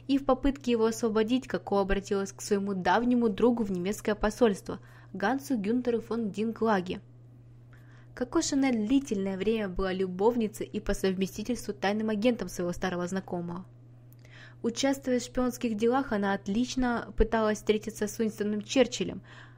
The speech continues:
пытаясь убедить его в важности тайных англо-американских переговорах,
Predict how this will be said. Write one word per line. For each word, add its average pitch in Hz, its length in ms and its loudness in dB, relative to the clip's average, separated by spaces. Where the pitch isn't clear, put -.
пытаясь 277 480 4
убедить 233 500 -2
его 175 240 -2
в 175 100 -8
важности 226 560 0
тайных 220 580 2
англо-американских 196 1040 0
переговорах, 180 640 -2